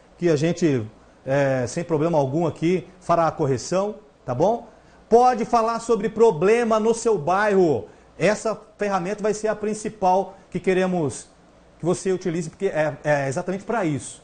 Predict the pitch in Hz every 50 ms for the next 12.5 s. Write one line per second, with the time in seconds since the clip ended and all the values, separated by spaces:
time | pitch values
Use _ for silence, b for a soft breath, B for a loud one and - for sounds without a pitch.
0 | _ _ _ _ _ - - 165 - - 190 180 180 175 160 170 202 202 214 190
1 | B B B - 160 160 - 202 202 202 202 - 247 233 - 277 262 160 147 170
2 | 156 143 120 - - - - _ _ _ _ _ _ _ _ _ _ _ _ _
3 | - 151 185 202 233 220 196 185 - 233 269 262 - - 147 117 92 85 - _
4 | _ _ _ _ _ _ _ _ _ _ _ _ _ _ _ - 131 151 175 170
5 | 139 117 113 185 220 254 269 262 196 247 240 247 240 233 - 226 220 208 170 -
6 | - 180 160 147 - - 135 165 190 208 196 220 202 214 214 220 202 - - 214
7 | 202 165 165 170 165 139 113 95 90 - - _ _ _ _ _ - - 117 123
8 | 143 165 185 214 220 226 226 220 220 214 208 202 202 190 - 202 208 220 208 185
9 | 208 - 214 180 214 208 208 175 175 196 185 - 208 196 214 202 202 - - 175
10 | 170 160 139 - - B B B B B B - 156 180 196 185 - - - 196
11 | 202 220 220 214 214 - 208 202 180 165 190 214 214 208 202 165 160 196 185 -
12 | - 190 147 143 160 170 170 156 123 -